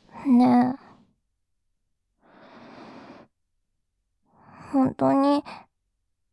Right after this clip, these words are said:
可愛いと思ってる？私のこと。女として、見てるの？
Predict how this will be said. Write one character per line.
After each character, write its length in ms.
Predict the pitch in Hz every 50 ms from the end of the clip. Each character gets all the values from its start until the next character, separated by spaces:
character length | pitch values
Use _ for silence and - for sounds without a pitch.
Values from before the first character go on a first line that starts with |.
| _ _ _ _
可 260 | - - 294 285 262
愛 180 | 269 294 311
い 60 | 330 -
と 120 | - 247
思 260 | 233 233 247 269 339
っ 60 | 440
て 180 | - 330 262 254
る？ 80 | 262 294 349 427 508 539 - _ _ _ _ _ _ _ _ _ _ _ _ _ _ _ _ _ _ _ _ _ _
私 400 | - - - - 190 - - -
の 120 | 196 196 208
こ 160 | - 254 233
と。 240 | - - - - - _ _ _ _ _ _ _ _ _ _ _ _ _ _ _ _ _ _ _ _ _ _ _ _ _ _ _ _ _ _ _ _ _ _
女 460 | - 247 277 311 349 359 370 392 392
と 140 | 381 339 311
し 120 | - -
て、 140 | - 254 240 - - - - - - - _ _ _ _ _ _ _ _ _ _ _ _ _ _ _ _ _ - - - - 349
見 140 | 349 349 370
て 160 | - 330 302
る 120 | 277 269 262
の？ 200 | 269 285 330